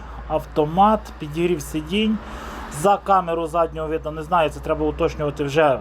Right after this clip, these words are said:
безпосередньо на місці. Вартість даного автомобіля в нас в Україні буде становити шістнадцять тисяч двісті доларів. Можливо, це і велика ціна, але, м, ціна, е, виходить за рахунок того, що в автомобілі сто сорок три тисячі оригінального пробігу,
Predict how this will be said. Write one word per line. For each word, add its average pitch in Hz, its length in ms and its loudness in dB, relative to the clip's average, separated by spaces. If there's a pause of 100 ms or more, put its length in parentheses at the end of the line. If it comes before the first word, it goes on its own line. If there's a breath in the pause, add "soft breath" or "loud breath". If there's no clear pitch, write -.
безпосередньо 139 600 -2
на 147 240 0
місці. 196 540 0 (640 loud breath)
Вартість 185 400 2
даного 165 340 2
автомобіля 170 520 -2
в 156 60 -2
нас 160 220 2
в 156 40 -4
Україні 175 400 0
буде 151 200 0
становити 160 460 2
шістнадцять 160 560 2
тисяч 170 320 2
двісті 180 540 -2 (280 loud breath)
доларів. 131 400 4 (460 loud breath)
Можливо, 180 580 2
це 180 260 4
і 165 140 -4
велика 208 380 4
ціна, 202 420 4
але, 165 300 4
м, 151 60 0 (360)
ціна, 180 440 4
е, 147 80 -2
виходить 165 440 -4
за 165 220 4
рахунок 165 420 -2
того, 185 260 2
що 165 320 2
в 143 100 -2
автомобілі 160 500 2
сто 175 220 2
сорок 156 240 2
три 156 180 4
тисячі 160 400 2
оригінального 156 600 4
пробігу, 190 540 4